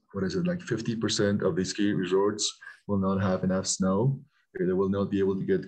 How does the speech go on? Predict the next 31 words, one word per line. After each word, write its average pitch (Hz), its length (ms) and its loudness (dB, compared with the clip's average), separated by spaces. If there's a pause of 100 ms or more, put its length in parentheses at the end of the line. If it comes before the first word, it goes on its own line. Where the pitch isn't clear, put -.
co-, - 140 -4
uh, 82 260 -2
cool 104 220 2
enough 104 260 0
to 95 300 -4
keep, 98 260 -4
um, 95 380 2 (120)
uh, 92 60 -8 (460)
you 85 80 -6
know, 80 60 -10
snow. 104 580 0 (400)
And 95 120 2
then, 101 400 2
uh, 92 340 0
it 85 120 -4
sounds 98 340 -2
like, 98 220 0
uh, 180 200 2
by 180 180 0 (180)
twenty 190 400 -2 (100)
eighty 123 300 0
or 131 100 2
so, 139 540 2
uh, - 480 -8
twenty, 98 320 -2 (100)
maybe 101 240 -2
it 92 60 2
was 90 200 -2
twenty-one 92 280 -2
hundred, 175 480 0 (540)
um, 175 420 0